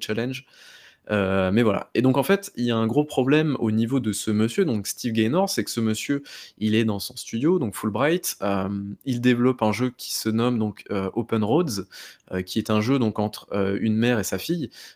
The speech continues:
euh, qui font un espèce de road trip apparemment. Alors, je me souviens plus exactement de l'histoire du jeu, mais c'est un road trip. Voilà, c'est un jeu qui va baser un petit peu tout sur, euh, la relation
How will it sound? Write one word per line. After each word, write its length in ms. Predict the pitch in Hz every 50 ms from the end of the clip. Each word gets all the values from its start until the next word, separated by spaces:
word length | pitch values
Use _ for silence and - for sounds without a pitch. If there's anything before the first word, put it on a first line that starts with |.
| _ -
euh, 240 | 98 95 92 92 92
qui 240 | 92 - - - 104
font 340 | - - - 127 127 127 127
un 80 | 113
espèce 300 | 104 98 - - 117 110
de 80 | 107 110
road 260 | 107 104 110 110 110
trip 260 | - - - 127 123
apparemment. 340 | 107 101 - 98 101 104 117
Alors, 180 | 113 95 92 -
je 80 | 104
me 40 | 107
souviens 220 | 95 - - 98 92
plus 160 | - - 127
exactement 500 | 120 107 110 110 107 - 107 113 120 120
de 60 | 110
l'histoire 320 | 101 95 - - 104 104
du 100 | 104 107
jeu, 140 | 104 107 127
mais 100 | 123 107
c'est 120 | 95 - 104
un 40 |
road 200 | 101 101 110 110
trip. 240 | - - 139 139 135
Voilà, 220 | 123 104 107 107 107
c'est 140 | - -
un 80 | 101 101
jeu 200 | 101 101 117 113
qui 180 | - - - 104
va 160 | 101 104 104
baser 380 | 104 107 113 113 104 110 117
un 100 | 113 107
petit 140 | 101 98 -
peu 140 | - - 107
tout 180 | - - 123 113
sur, 320 | - - 107 98 95 95
euh, 80 | 95 92
la 100 | 98 98
relation 580 | 101 107 107 110 104 104 - - 120 117 113